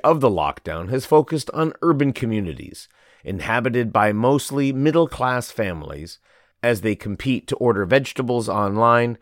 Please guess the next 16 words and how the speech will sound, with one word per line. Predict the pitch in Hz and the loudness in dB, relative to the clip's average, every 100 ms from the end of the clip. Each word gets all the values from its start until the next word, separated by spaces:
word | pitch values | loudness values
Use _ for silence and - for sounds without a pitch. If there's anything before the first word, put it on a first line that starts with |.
| _ _ | _ _
and | - 143 | -2 2
make | 135 127 | 4 2
literary | 127 156 147 117 104 101 | 4 6 8 6 6 2
memes | 98 95 92 92 - - 120 | 0 -2 -2 -4 -6 -4 0
about | 110 101 - | 4 2 0
the | |
pandemic. | - 90 73 71 95 78 67 - _ _ _ _ _ _ _ _ - | -8 -8 -8 -6 -6 -8 -16 -20 _ _ _ _ _ _ _ _ -6
But | 117 | -2
what | 160 | 0
about | 214 214 160 | 2 2 2
Shanghai's | - 156 139 139 131 120 - | 4 4 6 4 4 2 -4
estimated | 135 - 127 117 101 101 - _ - | -4 -2 2 2 2 -6 -10 _ 2
five | 139 139 143 143 123 - | 4 6 6 4 0 -6
million | 113 120 120 117 113 110 | -2 0 2 0 0 -2
migrant | 101 117 143 107 101 | 0 2 2 0 -4
workers, | - 82 - - - - | -4 -10 -10 -18 -16 -18